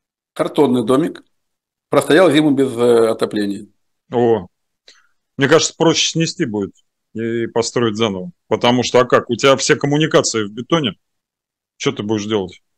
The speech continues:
Speaker 1: А кто сказал, что у нас не может произойти ситуация, когда один домик зиму просто без отопления? Что такого не может быть? Серьёзно?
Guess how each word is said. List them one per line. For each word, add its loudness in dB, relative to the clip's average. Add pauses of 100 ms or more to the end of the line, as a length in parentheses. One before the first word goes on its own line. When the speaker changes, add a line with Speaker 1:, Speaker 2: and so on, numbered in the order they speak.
(1160)
Speaker 1:
А 2
кто 4
сказал, 4
что 0
у 2
нас 2
не 0
может 0
произойти 2
ситуация, 0
когда 2
один 0
домик -4 (1400)
зиму 4
просто -4
без -10
отопления? -6
Что 0
такого 4
не 6
может 6
быть? 2
Серьёзно? 2